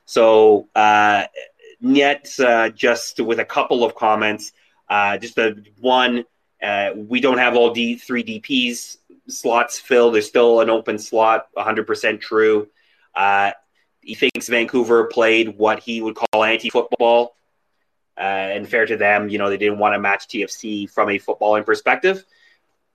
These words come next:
T F C are gonna have to get used to that. They're gonna get a lot of that coming down the stretch,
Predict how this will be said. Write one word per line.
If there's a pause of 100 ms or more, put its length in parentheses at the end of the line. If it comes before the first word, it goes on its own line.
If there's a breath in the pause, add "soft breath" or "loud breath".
T
F
C
are
gonna
have
to
get
used
to
that. (360)
They're
gonna
get
a
lot
of
that (640)
coming
down
the
stretch,